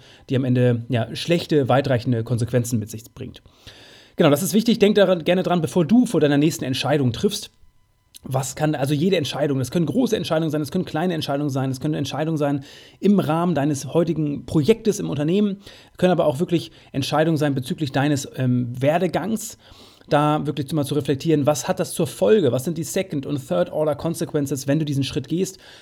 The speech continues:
wenn du dich für oder gegen eine Stelle entscheidest. Das, ähm, genau, ein ganz wichtiger Punkt, nimm das gerne mal mit. Also ich fasse noch mal ganz kurz zusammen, die Kunst des Second-Order-Thinkings, wie du smarte Entscheidungen triffst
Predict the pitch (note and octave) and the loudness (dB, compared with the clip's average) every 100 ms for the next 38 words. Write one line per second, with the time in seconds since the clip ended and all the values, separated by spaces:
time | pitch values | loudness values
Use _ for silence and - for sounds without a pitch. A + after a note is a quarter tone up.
0 | _ C3+ C#3 - - F3+ D3+ D3 C3+ D3+ | _ 0 0 -2 0 2 2 2 2 0
1 | C3+ B2 C3 A#2+ A#2 B2 C3+ C3+ - - | -2 -4 -2 -4 -4 -2 0 -2 -6 -20
2 | - - C3+ A#2+ - B2 A#2 A#2 A2+ A#2 | -20 -10 -4 -4 -4 -2 0 2 0 0
3 | A2 B2 B2 B2+ B2 B2+ A#2 C3 B2+ - | -2 0 -2 -2 -2 -2 0 0 0 -6
4 | - B2+ B2 A#2+ A#2 A2+ A2+ A#2 A2+ C3+ | -6 0 0 0 0 2 2 2 0 -2
5 | C#3 F#3 F#3 E3 F3+ E3+ D3+ F#3 G3+ G3 | 0 0 0 0 -2 -4 -2 -2 -2 -6
6 | - - C3+ F#3 A3+ A3+ D#3+ - F3+ F3 | -16 -12 -2 4 6 4 -2 0 0 2
7 | F3 C#3+ - A#3 A3+ A3 - - - - | 2 2 4 4 4 2 0 -12 -20 -20
8 | - E3 D#3 - D3 E3 F3+ C#3+ D3+ C#3+ | -4 0 0 2 0 2 0 -4 -4 0
9 | C3+ - G3 - | -2 2 0 0